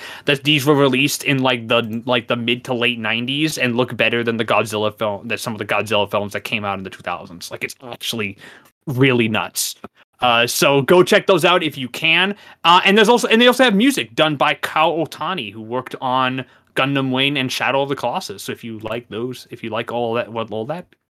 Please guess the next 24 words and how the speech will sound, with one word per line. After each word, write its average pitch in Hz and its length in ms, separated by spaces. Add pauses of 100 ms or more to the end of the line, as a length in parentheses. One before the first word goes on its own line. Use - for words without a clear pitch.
(240)
check 139 100
those 147 160
out. 113 160 (400)
Um, 131 480 (1040)
uh, 170 200 (560)
yeah, 165 260
uh, 156 300 (160)
the 160 80
other 180 140
thing, 226 400 (280)
uh, 160 60
the, 143 260 (100)
another 147 320
announcement 147 540
is 120 220
that 120 260 (500)
we 123 140
got 143 300
news 143 520
on 123 320
when, 151 400 (380)
uh, 127 480 (140)
the 123 120
sequel 131 640